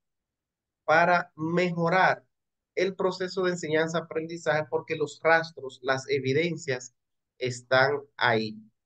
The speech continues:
Y es un campo, un campo de, que de alguna manera tendremos que seguir estudiando, que tendremos que seguir avanzando en ello, sobre lo que es,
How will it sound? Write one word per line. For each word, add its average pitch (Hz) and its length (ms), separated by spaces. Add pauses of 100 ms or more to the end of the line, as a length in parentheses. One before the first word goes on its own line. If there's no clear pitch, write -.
(180)
Y 143 120
es 190 140
un 180 180
campo, 160 720
un 160 160
campo 160 520
de, 135 360 (460)
que 127 320
de 123 180
alguna 147 300
manera 156 480 (200)
tendremos 135 640
que 151 120
seguir 139 320
estudiando, 139 640
que 123 80
tendremos 120 520
que 139 100
seguir 131 340
avanzando 135 500
en 143 100
ello, 139 260 (520)
sobre 175 320
lo 170 200
que 156 300
es, - 300